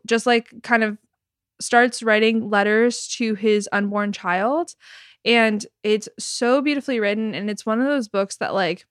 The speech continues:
I think, handles the emotions of the climate crisis, and especially of being, like, young or a young adult in this time,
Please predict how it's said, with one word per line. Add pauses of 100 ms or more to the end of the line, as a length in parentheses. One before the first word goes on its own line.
(560)
I
think,
handles
the
emotions
of
the
climate
crisis,
and
especially
of
being,
like, (400)
young
or
a
young
adult
in
this
time,